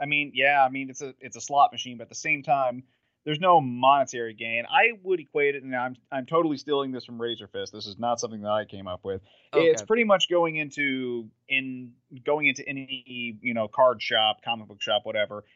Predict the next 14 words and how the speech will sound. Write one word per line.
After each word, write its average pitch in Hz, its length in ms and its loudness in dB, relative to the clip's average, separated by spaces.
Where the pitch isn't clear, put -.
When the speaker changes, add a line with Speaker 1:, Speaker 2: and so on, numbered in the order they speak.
Speaker 1:
and 135 160 0
buying 131 460 4
blind 123 400 0
bags 107 500 -4
or 117 240 -6
mystery 123 560 -2
or, 117 320 2
or 123 160 6
packs 123 340 0
of 113 60 -14
Magic 117 300 -10
the 113 60 -20
Gathering 104 440 0
cards. 95 380 -8